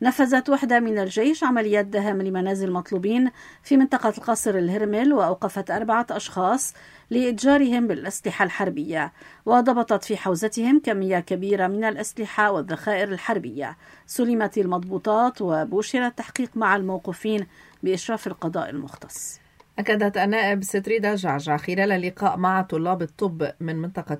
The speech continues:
Speaker 2: بشري عقد في معراب أن مستشفى بشري هو ملك لجميع أبناء القضاء،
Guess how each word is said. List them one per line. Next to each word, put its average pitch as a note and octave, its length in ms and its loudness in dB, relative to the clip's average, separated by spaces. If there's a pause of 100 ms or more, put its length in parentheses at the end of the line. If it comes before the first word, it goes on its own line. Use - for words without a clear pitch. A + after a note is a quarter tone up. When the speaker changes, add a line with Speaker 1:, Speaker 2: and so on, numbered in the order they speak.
Speaker 2:
بشري E3 460 -2 (640)
عقد D#3+ 600 0
في F#3 240 -4
معراب E3 540 -2
أن D3+ 220 -2
مستشفى B3 500 -6
بشري E3+ 520 -2
هو F3 240 -2
ملك F#3+ 280 -6
لجميع E3 640 -2
أبناء F3 280 -4
القضاء، F3 500 -2